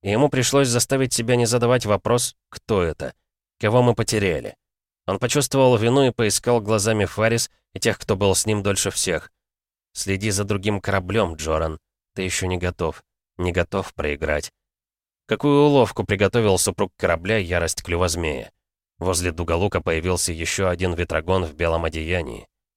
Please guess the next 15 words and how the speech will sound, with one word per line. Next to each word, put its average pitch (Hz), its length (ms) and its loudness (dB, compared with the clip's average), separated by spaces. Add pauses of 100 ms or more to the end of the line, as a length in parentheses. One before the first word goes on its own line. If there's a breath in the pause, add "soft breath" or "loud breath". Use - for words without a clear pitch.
(720)
«Слева 180 400 4
по 190 120 6
борту, 190 340 6
хранитель 185 440 6
палубы, 160 380 6
скорее!» 180 560 6 (540)
Джоран 127 340 4
снова 139 380 4
отдал 117 260 4
приказ, 127 480 2
и 117 40 2
бочки 120 340 0
полетели 110 420 0
в 101 80 2
воду. 82 420 -2